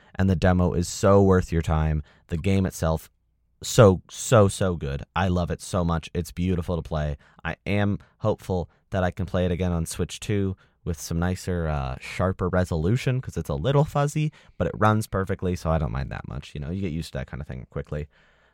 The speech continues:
Um, I also played, well, like, a month ago, but we weren't doing the podcast, so I couldn't tell you about it. Uh, We Love Katamari, which is a remake of We Love Katamari. They re-released it on P S five, P S four.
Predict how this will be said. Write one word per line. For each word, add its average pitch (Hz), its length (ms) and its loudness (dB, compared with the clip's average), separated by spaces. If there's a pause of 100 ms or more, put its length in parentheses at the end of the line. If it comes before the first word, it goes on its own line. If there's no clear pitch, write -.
(120)
Um, 73 340 -8 (600)
I 107 260 2
also 147 320 -2
played, 110 480 -4 (360)
well, 92 200 -4
like, 80 200 -4
a 80 60 -4
month 98 400 -4
ago, 120 400 -2 (300)
but 71 180 -12
we 78 180 -8 (160)
weren't 87 240 -4
doing 92 180 -4
the 80 80 -4
podcast, 113 720 -6
so - 180 -8
I 78 100 -4
couldn't - 380 -10
tell 104 180 -2
you 117 80 -4
about 110 220 -6
it. 113 100 -14 (500)
Uh, 104 360 -2 (360)
We 127 180 0
Love 156 260 2
Katamari, 135 760 -2 (400)
which 101 180 -10
is 104 240 -10
a 95 240 -2
remake 139 520 0
of 90 200 -2
We 123 160 0
Love 147 240 -2
Katamari. 117 760 -4 (260)
They 85 100 -6
re-released 90 440 -4
it 87 120 -6
on 80 300 -4
P 95 160 -6
S 90 120 -4
five, 90 320 -2
P 90 180 -8
S 85 180 -6
four. 85 380 -6